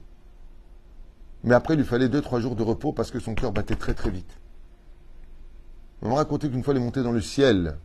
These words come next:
pour lutter contre un ange qui accusait quelqu'un. « Vous inquiétez pas », il disait, «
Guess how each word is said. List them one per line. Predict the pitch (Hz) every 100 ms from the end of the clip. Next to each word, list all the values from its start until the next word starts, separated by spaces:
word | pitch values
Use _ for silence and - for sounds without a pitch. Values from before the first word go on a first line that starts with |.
| -
pour | -
lutter | 101 151 147 131
contre | 120 110 110
un |
ange | 117 131 92 - - - - -
qui |
accusait | 110 110 101
quelqu'un. « | - 85 80 - - - - - - -
Vous | 120
inquiétez | 143 127 127 123
pas », | 113
il | 101
disait, « | 95 87